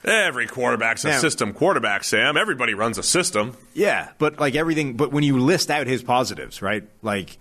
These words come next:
Speaker 2: all of his positives <laughs> essentially only exist because of this R P O offense that gives him all this stuff to do. And the question, again, the, the question is what happens when you take him out of that and throw him in a regular offense and say, "All right, go." What does that look like?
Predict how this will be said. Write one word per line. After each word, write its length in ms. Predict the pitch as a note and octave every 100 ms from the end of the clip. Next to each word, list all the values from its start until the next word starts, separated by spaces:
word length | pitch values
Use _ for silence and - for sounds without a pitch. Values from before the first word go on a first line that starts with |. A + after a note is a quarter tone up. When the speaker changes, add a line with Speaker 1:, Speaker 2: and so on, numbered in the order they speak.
| -
Speaker 2:
all 180 | C#3
of 80 | C#3
his 100 | A#2+
positives 500 | B2+ B2+ A2+ A2+ F#2
<laughs> 0 |
essentially 540 | F#2 - D#3+ A#2 B2 B2
only 220 | C#3+ B2
exist 600 | G#2 - C3+ D3 A#2+ G#2
because 380 | G#2+ - C3+ G#2
of 60 |
this 180 | A2 G#2
R 160 | A#2 B2
P 200 | - A#2+
O 80 | F#2
offense 680 | B2+ D3+ A2 F#2 F2+ - - - - _
that 400 | - A2 G#2+ G#2 - _ - -
gives 300 | C#3+ E3+ B2+
him 100 | A2
all 140 | A2
this 140 | A2
stuff 200 | - B2+ G#2+
to 40 |
do. 400 | F#2+ B3 - - - - - - -
And 440 | C#3 C#3 C3+ B2
the 80 | B2
question, 420 | - D#3 C3 D3+
again, 400 | C3+ E3+ C3 G#2+
the, 180 | A#2 A#2+
the 120 | A#2 A#2
question 320 | C#3+ B2 B2+
is 120 | G2
what 160 | A#2+ B2
happens 340 | B2+ A#2 G#2
when 80 | A2
you 80 | G#2+
take 180 | B2
him 100 | A#2
out 140 | A2 C3
of 60 |
that 160 | G2 G2
and 100 | F2+
throw 240 | - A#2
him 80 | A2+
in 80 | A2
a 40 | G#2
regular 400 | A2+ B2+ G2+ F2
offense 400 | F2+ F2 G2 F#2
and 80 |
say, 140 | F#2 G2
"All 60 |
right, 180 | A2+ G#2
go." 320 | F#2+ A#2 - - - - - - -
What 120 | G#2+
does 60 | G#2
that 180 | B2 F#2+
look 160 | E2+
like? 300 | D#2 - -